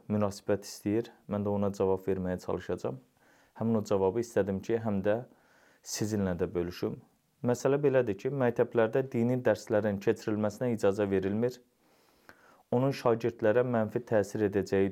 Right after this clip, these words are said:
düşünülür. Bir ilahiyyatçı kimi din dərslərinin keçirilməsini istərdinizmi?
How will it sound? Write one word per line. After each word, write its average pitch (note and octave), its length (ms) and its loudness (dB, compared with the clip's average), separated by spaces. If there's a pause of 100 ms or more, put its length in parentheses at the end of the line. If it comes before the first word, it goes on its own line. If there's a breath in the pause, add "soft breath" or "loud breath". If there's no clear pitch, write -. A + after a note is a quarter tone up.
düşünülür. D#2+ 480 -10 (640 soft breath)
Bir C3+ 100 2
ilahiyyatçı A#2 680 2
kimi B2+ 240 -2
din A#2+ 240 0
dərslərinin G#2+ 560 2
keçirilməsini G#2 640 -2
istərdinizmi? F#2 640 -2